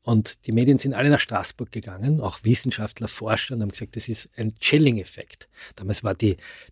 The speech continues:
die E-U-Sanktionen, da kann man die drei Weisen, vielleicht erinnerst du dich noch. Und die sind damals gekommen und haben gesagt, „Moment mal, das geht nicht, was ihr da macht. Sie könnt's nicht die freie Meinungsäußerung in dieser Weise planieren.“ Und der Europäische Gerichtshof für Menschenrechte hat dann die österreichischen Gerichte belehrt und hat gesagt, „Vorsicht,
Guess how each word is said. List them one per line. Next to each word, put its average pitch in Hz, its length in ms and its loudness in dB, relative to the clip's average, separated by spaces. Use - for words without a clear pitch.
die 107 200 0
E-U-Sanktionen, 110 1000 2
da - 60 -10
kann - 180 -4
man 104 80 4
die 104 100 2
drei 101 240 2
Weisen, 101 520 2
vielleicht - 300 -10
erinnerst 107 360 4
du - 20 -6
dich 101 180 -2
noch. 90 160 -10
Und 131 100 6
die 170 60 8
sind 147 180 6
damals 135 220 2
gekommen 131 260 4
und 139 40 8
haben 123 60 4
gesagt, - 220 -4
„Moment 107 300 4
mal, 98 180 -2
das - 240 0
geht 107 220 0
nicht, - 180 -10
was - 140 -8
ihr 104 40 -12
da 95 80 -10
macht. 87 240 -18
Sie 113 120 -8
könnt's - 320 0
nicht 123 180 2
die - 60 -2
freie 107 240 0
Meinungsäußerung 107 580 0
in 101 120 0
dieser 110 260 0
Weise 107 380 0
planieren.“ 110 540 2
Und 123 360 0
der 120 140 0
Europäische 120 420 2
Gerichtshof 120 360 2
für 107 100 -4
Menschenrechte 113 600 -4
hat 104 180 -6
dann 117 140 0
die 117 120 -4
österreichischen 113 560 2
Gerichte 110 340 2
belehrt 95 500 -2
und 110 120 0
hat 104 80 -2
gesagt, - 320 -6
„Vorsicht, - 600 0